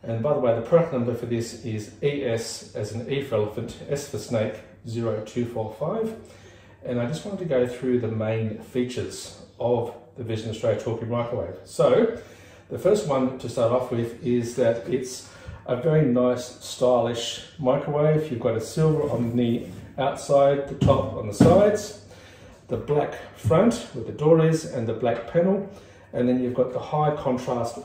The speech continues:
white buttons on the black panel. And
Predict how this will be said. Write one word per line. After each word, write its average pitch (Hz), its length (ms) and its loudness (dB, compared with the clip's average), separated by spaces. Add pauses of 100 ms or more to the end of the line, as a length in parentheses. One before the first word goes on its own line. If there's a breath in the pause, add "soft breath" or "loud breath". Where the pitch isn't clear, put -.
(140)
white 127 360 -2 (140)
buttons 233 760 -2 (400 soft breath)
on 120 360 -2
the 113 380 0 (120)
black - 500 -6
panel. 208 560 0 (720 loud breath)
And 127 540 2